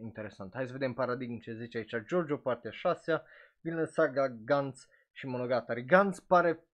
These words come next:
foarte, uh, mișto. Uh, da, îmi pare rău că nu are, dar iară e unul din, uh, al mangaurile alea care ar trebui să aibă o adaptare.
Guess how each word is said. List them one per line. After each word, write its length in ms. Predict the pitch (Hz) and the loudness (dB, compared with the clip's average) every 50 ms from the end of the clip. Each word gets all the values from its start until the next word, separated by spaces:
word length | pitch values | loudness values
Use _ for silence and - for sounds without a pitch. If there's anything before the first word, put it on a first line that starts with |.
| _ _ | _ _
foarte, 680 | - 180 165 151 - - - 131 120 113 107 98 73 90 | 2 4 4 4 4 2 -2 -2 -2 -2 -2 -4 -6 -6
uh, 100 | 104 104 | -8 -8
mișto. 400 | 104 101 101 - - - 101 95 - _ _ _ _ _ _ _ - 143 | -8 -10 -14 -16 -14 -14 -14 -14 -16 _ _ _ _ _ _ _ -4 0
Uh, 340 | 139 139 135 135 143 139 - | 2 2 4 2 2 -2 -2
da, 240 | - 139 160 147 - 156 | 2 4 4 4 4 0
îmi 80 | 151 | 2
pare 200 | 143 175 170 160 | 6 8 8 8
rău 140 | 156 151 135 | 8 4 2
că 120 | - - 135 | 0 -2 -4
nu 180 | 127 123 117 | -2 0 0
are, 180 | 113 113 113 120 | 0 0 0 0
dar 200 | 131 143 156 160 | 2 4 6 6
iară 280 | 180 208 220 202 180 | 8 8 6 6 6
e 100 | 156 160 | 4 2
unul 280 | 160 190 180 170 160 147 | 0 -2 -2 -2 -2 -2
din, 300 | 139 147 147 135 131 123 | -4 -4 -4 -4 -4 -4
uh, 600 | 120 110 107 110 110 107 104 101 101 107 104 - - _ _ _ 113 | -4 -4 -4 -2 -2 -2 -4 -4 -6 -8 -10 -12 -18 _ _ _ -4
al 400 | 113 110 110 104 98 95 - - - _ _ _ _ | -4 -2 -2 -4 -6 -10 -14 -18 -20 _ _ _ _
mangaurile 680 | - 113 123 131 143 143 135 123 120 117 117 117 120 117 | -12 -4 0 2 2 4 4 2 2 0 0 0 0 2
alea 220 | 117 120 117 107 | 2 2 2 0
care 320 | - - 127 117 120 120 - | -2 -4 -4 -4 -4 -6 -8
ar 160 | - 120 127 | -8 -8 -8
trebui 500 | - - - 127 131 135 127 131 135 139 | -8 -8 -8 -6 -6 -4 -2 -2 -2 -2
să 360 | - - - 120 113 101 - - | -2 -6 -6 -6 -6 -6 -6 -8
aibă 360 | - 107 110 107 104 98 110 | -4 -4 -2 -2 -2 -2 -4
o 480 | 107 95 85 95 98 101 98 95 90 - | -4 -2 -2 -4 -4 -4 -4 -4 -6 -8
adaptare. 720 | - 101 98 90 98 - _ - 101 95 95 92 98 - | -10 -12 -10 -10 -10 -10 _ -8 -8 -8 -8 -10 -14 -18